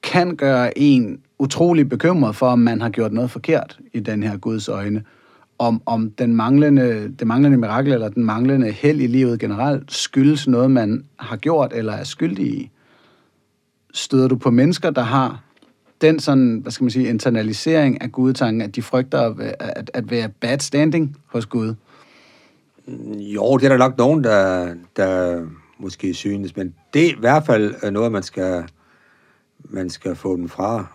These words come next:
Speaker 2: og, og tro på. Altså, det er ikke sådan, så at, øh, udeblivelse af mirakler, eller det at blive ramt af sygdom, det er en Guds straf.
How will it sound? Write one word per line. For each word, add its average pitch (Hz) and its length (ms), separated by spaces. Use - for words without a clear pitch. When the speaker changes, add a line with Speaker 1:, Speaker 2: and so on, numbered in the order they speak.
Speaker 2:
og, 92 300
og 90 80
tro 98 220
på. 92 260
Altså, 87 180
det 98 160
er 107 40
ikke 139 140
sådan, 131 220
så 120 120
at, 101 220
øh, 98 220
udeblivelse 107 520
af 92 80
mirakler, 95 580
eller 95 220
det 98 120
at 98 80
blive 90 180
ramt 92 240
af 90 100
sygdom, 92 560
det 95 280
er 87 300
en 87 200
Guds 101 500
straf. - 580